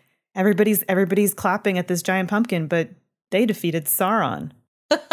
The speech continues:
Speaker 2: Yes. <laughs>
Speaker 1: You know, how do you come back from that? <laughs>
Speaker 2: I don't know. And when you're talking about the, you know, the astronauts looking down at Earth, a lot of them also start to contemplate, what is God and
Speaker 1: Yeah.
Speaker 2: is God real? Which I wonder, you know,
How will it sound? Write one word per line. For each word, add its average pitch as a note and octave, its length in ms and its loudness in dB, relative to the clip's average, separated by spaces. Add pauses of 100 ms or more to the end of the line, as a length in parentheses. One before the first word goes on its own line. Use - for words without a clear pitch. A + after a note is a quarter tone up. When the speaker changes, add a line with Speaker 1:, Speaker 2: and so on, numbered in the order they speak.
(340)
Speaker 2:
Yes. D#4+ 640 -2
<laughs> F#3 40 0 (640)
Speaker 1:
You A#3 80 4
know, G#3+ 100 2
how G#3+ 160 0
do B3 60 2
you C#4 100 2
come C4+ 220 2
back G3+ 240 0
from E3 180 -4
that? - 400 -6 (420)
<laughs> - 60 -6
Speaker 2:
I C#4 140 2
don't D4+ 160 0
know. A3+ 280 2
And A3+ 120 0
when A3+ 100 0
you're C#4+ 100 -2
talking D4 220 -2
about A3+ 200 0
the, G3+ 280 -2
you G3+ 140 0
know, D3 140 0
the D#3 80 -2
astronauts F#3+ 540 -2
looking F#3 220 -2
down E3+ 220 -2
at D3+ 160 -4
Earth, F#3 160 2 (260)
a F#3 80 0
lot F#3 220 0
of F4 120 0
them A3+ 200 2
also F3+ 680 0 (500)
start G#3 280 0
to G3+ 80 -6
contemplate, F#3 840 -2
what E3 240 -2
is G3 160 0
God G#3+ 640 0
and F3 180 0
Speaker 1:
Yeah. F3+ 320 0
Speaker 2:
is D#3 60 -12
God F#3+ 220 0
real? F3 680 0
Which F#3+ 280 -2 (100)
I F3+ 140 0
wonder, F3+ 640 -2
you G#3+ 120 -2
know, D#3+ 240 -2